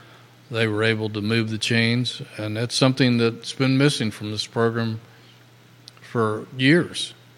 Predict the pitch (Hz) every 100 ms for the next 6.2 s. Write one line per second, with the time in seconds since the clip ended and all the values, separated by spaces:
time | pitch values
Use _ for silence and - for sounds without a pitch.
0 | - - - - 113 104 104 113 139 156
1 | 120 113 107 120 131 117 120 123 120 117
2 | 117 117 - - - 117 110 104 107 110
3 | 110 117 117 113 110 113 113 107 107 110
4 | 107 104 - - - - - 120 117 110
5 | 107 107 104 120 110 107 - 113 110 117
6 | 110